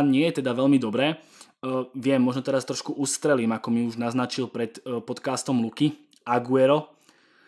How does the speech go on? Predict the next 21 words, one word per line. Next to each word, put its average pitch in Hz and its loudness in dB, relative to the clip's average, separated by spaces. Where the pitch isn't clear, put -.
E, 120 -4
dvadsaťtri 143 4
zápasov 147 2
proti 143 -8
Chelsea, 139 0
pätnásť 135 -6
gólov. 98 -12
Proti 123 -4
Arsenalu, 135 0
devätnásť 135 -2
zápasov, 131 -2
jedenásť 123 -2
gólov. 101 -12
Proti 120 -8
United, 139 0
šestnásť 139 -4
zápasov, 123 -4
deväť 151 -2
gólov. 104 -12
Proti 131 -8
Barse, 123 0